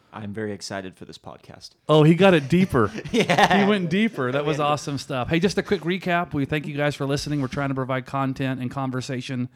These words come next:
Speaker 2: after Sunday messages that usually happen around the dinner table or in life groups or care groups or whatever you like to call them. But it's important for us as a church staff to double back around and have some important conversations.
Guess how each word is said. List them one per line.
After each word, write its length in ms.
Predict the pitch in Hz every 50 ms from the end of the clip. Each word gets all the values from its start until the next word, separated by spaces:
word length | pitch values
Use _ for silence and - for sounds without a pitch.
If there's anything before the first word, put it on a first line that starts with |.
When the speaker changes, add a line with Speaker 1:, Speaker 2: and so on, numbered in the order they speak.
| _ _ _ _ _ _ _ _ -
Speaker 2:
after 320 | 123 131 131 - 135 123
Sunday 320 | - - 139 135 131 127
messages 420 | 127 127 127 123 - 131 135 135 123
that 120 | 131 127
usually 280 | 127 143 139 147 147 127
happen 340 | 120 127 131 123 - 123 123
around 260 | 120 123 127 127 123
the 60 | 113
dinner 240 | 113 127 135 139 131
table 460 | - 127 123 123 120 131 147 147 _ _ _ _ _ _ _ _ _ -
or 180 | - 127 127 127
in 80 | 120
life 320 | 120 120 120 123 127 123 -
groups 300 | - 135 127 117 - -
or 80 | 113
care 260 | - - 135 123 123 120
groups 340 | - 123 127 120 - -
or 60 | 131 120
whatever 240 | 117 120 123 117
you 160 | 123 123 123 117
like 160 | 117 120 -
to 80 | 123
call 240 | - - 127 123 123
them. 180 | 117 123 123 123
But 120 | 127 120
it's 100 | 117 -
important 420 | 127 117 110 - 139 156 139 135 -
for 140 | - 127
us 340 | 120 120 117 113 - - - - _ _ _ _ _ _ _ _ -
as 120 | 123 117 117
a 60 | 117
church 360 | - - - 135 123 - -
staff 380 | - 123 117 120 123 120 - -
to 60 | -
double 320 | 113 110 123 120 113 120 113
back 280 | 113 123 117 - -
around 420 | 117 113 117 120 120 120 120 113 110
and 80 | 107
have 240 | 104 117 123 120 113
some 160 | - 120 110
important 400 | 107 110 - - 123 101 95 113
conversations. 880 | - 120 113 110 107 110 98 - 117 110 110 - - 101 95 95 - -